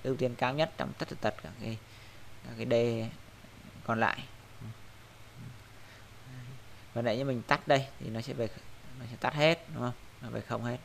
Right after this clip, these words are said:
đúng không? Đấy. Nên tắt toàn bộ này. Đấy. Và cái này bật lên là mình muốn điều chỉnh đầu ra thì mình điều chỉnh qua cái chân đầu vào này. Đấy.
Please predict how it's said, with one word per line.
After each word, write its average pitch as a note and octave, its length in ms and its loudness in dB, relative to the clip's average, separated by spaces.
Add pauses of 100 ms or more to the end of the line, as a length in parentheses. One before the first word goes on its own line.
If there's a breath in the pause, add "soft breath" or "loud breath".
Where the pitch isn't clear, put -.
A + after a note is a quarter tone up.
(140)
đúng A2 100 -6
không? A2+ 80 -6 (760)
Đấy. A2 100 -8 (400 loud breath)
Nên A#2+ 200 0
tắt C3 160 4
toàn A#2 180 4
bộ - 180 4
này. A2+ 100 -4 (340)
Đấy. G#2 200 -6 (760 loud breath)
Và A#2 120 -4
cái C3+ 80 8
này C3+ 60 6
bật B2+ 240 8
lên C#3+ 180 12
là C3+ 60 2
mình B2 180 2
muốn C#3+ 120 0
điều C#3 120 10
chỉnh G2 380 6 (200)
đầu A#2+ 120 2
ra B2 300 4
thì C3+ 100 -2
mình A2+ 120 -2
điều A2 100 2
chỉnh G2 260 2
qua A2 360 2
cái - 80 -6
chân A#2 220 0
đầu G#2 100 2
vào G2 260 4
này. F#2+ 100 -2 (480)
Đấy. - 80 -6